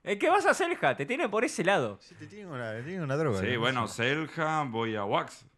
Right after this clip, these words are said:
Speaker 3: Me pueden ver en Wax si me
Speaker 2: Wax
Speaker 3: quieren ir a
Speaker 2: bastante
Speaker 3: buscar.
Speaker 2: barato, eh.
Speaker 3: ¿Cómo bastante barato?
Speaker 2: Y Watts es un lugar
Speaker 1: No sé, la primera vez que lo
Speaker 3: No
Speaker 1: escucho.
Speaker 3: sé, yo entro gratis.
Speaker 2: Bueno, ahí está. <laughs> No.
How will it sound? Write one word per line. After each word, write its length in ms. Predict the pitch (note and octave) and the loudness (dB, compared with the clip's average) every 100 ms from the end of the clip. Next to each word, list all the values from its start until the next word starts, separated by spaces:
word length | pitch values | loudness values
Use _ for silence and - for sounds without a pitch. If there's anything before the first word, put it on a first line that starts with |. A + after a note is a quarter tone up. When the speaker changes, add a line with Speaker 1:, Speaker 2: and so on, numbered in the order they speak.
| - | -20
Speaker 3:
Me 140 | - B2+ | -10 -8
pueden 260 | B2+ C#3 B2+ | -4 -2 0
ver 140 | B2+ | -2
en 120 | A#2 | -2
Wax 260 | A#2+ D3 - | -2 -4 -6
si 100 | G#2+ | -2
me 60 | |
Speaker 2:
Wax 160 | G#2+ C3+ | 4 4
Speaker 3:
quieren 100 | A#2 | 4
ir 40 | A2+ | 4
a 20 | |
Speaker 2:
bastante 340 | G#2+ C3 A#2+ | 4 4 4
Speaker 3:
buscar. 140 | A#2 A2 | 4 4
Speaker 2:
barato, 400 | G#2 - F2+ F2 | 4 0 -6 -8
eh. 80 | G2 G2+ _ _ - | -10 -14 _ _ -8
Speaker 3:
¿Cómo 320 | A2 G2+ F#2+ | -6 -6 -6
bastante 340 | G2 - F#2+ | -6 -8 -8
barato? 160 | F#2 F#2 | -4 -4
Speaker 2:
Y 160 | G2+ | -2
Watts 680 | F#2+ E2+ E2+ G#2+ A2 - - - G2 | -4 -6 -2 0 0 -8 -16 -18 -18
es 160 | F2 G#2+ | -14 -10
un 80 | |
lugar 460 | G2+ G2 G#2 G#2+ F2+ E2+ | -8 -6 -4 -6 -8 -12
Speaker 1:
No 260 | G#2+ B2+ C3 | -6 -4 -2
sé, 960 | - F#3 F3+ D#3 C#3+ C3 B2+ B2+ A#2+ C3 | 2 6 6 6 6 4 2 0 -4 0
la 120 | C3 | 2
primera 280 | D#3 F3 G3 | 6 8 6
vez 80 | F#3 | 8
que 80 | F3+ | 6
lo 60 | |
Speaker 3:
No 80 | D#3+ E3 | 6 4
Speaker 1:
escucho. 180 | D#3 | 4
Speaker 3:
sé, 80 | E3+ | 2
yo 260 | D#3+ D#3+ E3+ | 2 2 0
entro 300 | E3 B2+ B2+ | -2 -2 0
gratis. 480 | B2+ C3 G#2 F#2+ - - - _ | 2 0 0 -6 -10 -14 -20 _
Speaker 2:
Bueno, 420 | - B2 A#2 F2 - _ | -2 2 2 0 -10 _
ahí 160 | - G#2 | -6 -6
está. 300 | G#2+ D#2+ - | -6 -12 -10
<laughs> 40 | |
No. 120 | G#2+ | -8